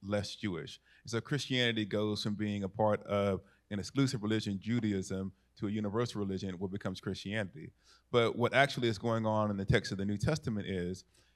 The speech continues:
they're saying that the vision of the Jewish scriptures, this is Genesis twelve, God's gonna use Abraham's people to bless the world.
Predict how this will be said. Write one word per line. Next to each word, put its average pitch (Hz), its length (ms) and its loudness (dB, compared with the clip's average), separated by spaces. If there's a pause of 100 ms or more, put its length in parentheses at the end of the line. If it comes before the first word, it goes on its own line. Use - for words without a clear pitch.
(140)
they're 123 160 4
saying 131 320 6
that 117 100 -2
the 113 80 0
vision 120 600 2
of 131 560 6
the 107 100 4
Jewish 104 320 -2
scriptures, - 420 -2
this 123 140 -10
is 113 60 -12 (640)
Genesis 127 340 -4
twelve, 104 360 -6 (500)
God's 131 340 4
gonna 135 180 2
use 127 360 2
Abraham's 123 480 -2
people 117 300 -6
to 107 100 -8
bless 101 340 -8
the - 80 -10
world. 110 400 -10